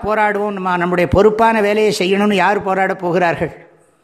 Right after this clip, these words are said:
ஆகவே உரிமைக்கு போராடுகிறார்களே தவிர எல்லோரும் கடமையை செய்யுங்கள் என்று அதற்காக போராடக்கூடிய ஜனங்கள் குறைவு தானே.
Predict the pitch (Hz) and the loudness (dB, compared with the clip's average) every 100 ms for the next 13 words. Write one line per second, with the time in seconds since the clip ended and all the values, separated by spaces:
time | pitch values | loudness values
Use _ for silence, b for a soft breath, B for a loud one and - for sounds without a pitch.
0 | b b b b b b 135 156 208 208 | b b b b b b -2 0 0 0
1 | 160 180 156 175 240 254 220 233 202 214 | 0 -2 -2 0 2 0 -2 -2 2 2
2 | 208 202 190 196 180 190 180 185 226 196 | 2 2 2 2 0 -2 -2 -2 0 0
3 | 170 208 226 233 - 180 233 226 214 208 | 2 4 4 2 0 -2 0 -2 -4 -2
4 | 196 202 185 196 190 120 - - - 180 | -2 0 0 2 2 -2 -8 -14 -4 -2
5 | 190 180 240 214 156 151 202 185 208 208 | 0 2 4 4 2 2 0 0 0 0
6 | 175 196 202 190 185 185 185 170 185 190 | -2 -2 0 -2 -4 -4 -2 -2 -2 0
7 | 196 - 185 196 180 170 139 | 0 0 0 2 2 2 -2